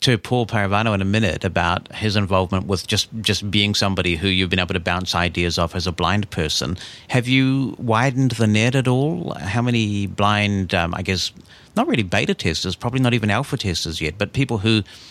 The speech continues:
who live blindness and help you with the concepts have you involved at this point?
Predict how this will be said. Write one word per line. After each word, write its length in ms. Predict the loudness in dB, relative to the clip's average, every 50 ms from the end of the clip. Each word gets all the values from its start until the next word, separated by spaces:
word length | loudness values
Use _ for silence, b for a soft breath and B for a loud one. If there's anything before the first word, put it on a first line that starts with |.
| B B B
who 80 | 0 2
live 320 | 4 4 2 2 0 -2
blindness 460 | -2 0 0 2 2 0 0 0 0
and 260 | 0 0 0 -2 -4 -4
help 300 | -2 -2 -2 -2 -2 -2
you 100 | -2 -2
with 140 | -2 -4
the 80 | -6 -8
concepts 600 | -6 -4 -2 -2 -2 -2 -2 -2 -2 -2 -2 -2
have 120 | -2 -2
you 100 | -2 -2
involved 460 | -2 -2 0 0 0 0 0 -2 -4 -6
at 80 | -6
this 120 | -6 -8 -8
point? 360 | -8 -10 -10 -10 -10 -12